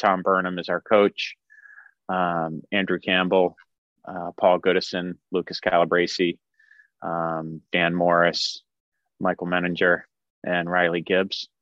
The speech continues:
So they're all team members now. And, you know, we'll, uh, when we get to a spot where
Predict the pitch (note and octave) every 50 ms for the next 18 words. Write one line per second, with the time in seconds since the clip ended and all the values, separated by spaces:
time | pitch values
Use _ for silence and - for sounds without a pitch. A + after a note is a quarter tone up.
0 | _ _ - - F2 F2 F2 F2 F2 F2 F2 E2+ - - F#2+ F2+ F2+ F2+ F2+ F2+
1 | G#2 A2 - - F#2+ F#2 F#2+ G2 F#2+ _ _ _ _ _ - - - - _ -
2 | - _ F#2+ F#2 F#2 F#2+ F#2+ F#2+ F#2+ F#2+ F#2 F#2 F#2 F#2 F2+ F#2 - - _ _
3 | _ _ _ _ _ _ _ - G#2+ G2 F#2+ G2+ G2+ - _ _ _ G2+ F#2+ F#2+
4 | G2 F#2+ F#2 F#2 F#2 F2+ F2 F2 F2 E2+ F#2 F2+ F2+ E2+ G#2 F#2+ - - - F2+
5 | E2+ - - - G2 F#2+ F#2 F2 - _ _ F#2+ F2+ F2+ F2+ F2+ F2 F2 F2 _